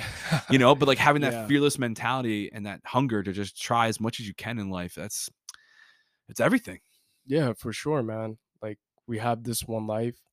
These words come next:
Speaker 2: We
Speaker 1: Yeah.
Speaker 2: don't have to be the best, but we should tr-, you know, not the best person in the world, the best at whatever you do,
Speaker 1: Yeah.
Speaker 2: but just be the best version of yourself.
Speaker 1: That you can be.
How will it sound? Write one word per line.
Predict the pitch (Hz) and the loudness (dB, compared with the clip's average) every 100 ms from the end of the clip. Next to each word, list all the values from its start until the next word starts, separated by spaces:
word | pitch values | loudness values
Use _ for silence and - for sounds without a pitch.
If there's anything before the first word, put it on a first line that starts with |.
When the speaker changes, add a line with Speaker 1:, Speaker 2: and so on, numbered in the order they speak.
| _ - | _ -8
Speaker 2:
We | 120 | 0
Speaker 1:
Yeah. | 135 | 2
Speaker 2:
don't | 131 | 4
have | 131 123 | 2 0
to | - 117 | -2 -4
be | 120 117 - _ _ | -2 -4 -6 _ _
the | 117 | -10
best, | 101 - 120 113 - - _ _ _ _ _ | -4 2 2 2 -2 -8 _ _ _ _ _
but | 117 107 | -8 -6
we | 113 110 | -4 -4
should | - 113 | -2 -4
tr-, | 107 - _ _ - | -6 -14 _ _ 0
you | 147 | 2
know, | 139 | 6
not | 160 160 | 6 4
the | |
best | 117 123 139 - - _ _ - | 2 4 4 4 -6 _ _ 6
person | 151 147 - 139 | 6 6 2 0
in | |
the | 131 | 0
world, | 127 131 127 | 2 2 2
the | 117 | -2
best | 113 120 123 123 | -2 -2 -2 -4
at | 113 | -4
whatever | 110 117 117 117 | -4 -4 -2 -4
you | 117 | -6
do, | 113 117 120 - _ _ | -2 -2 -2 -4 _ _
Speaker 1:
Yeah. | 101 104 | -12 -6
Speaker 2:
but | 110 | -4
just | 127 131 | -4 -4
be | 127 | -4
the | 113 | -4
best | 117 120 - | -4 -4 -4
version | 120 117 123 | -4 -4 -6
of | 110 | -6
yourself. | 113 - 123 120 - | -6 -4 -4 -4 -6
Speaker 1:
That | 107 | -6
you | 110 | -4
can | 120 | -4
be. | 113 139 | -4 -6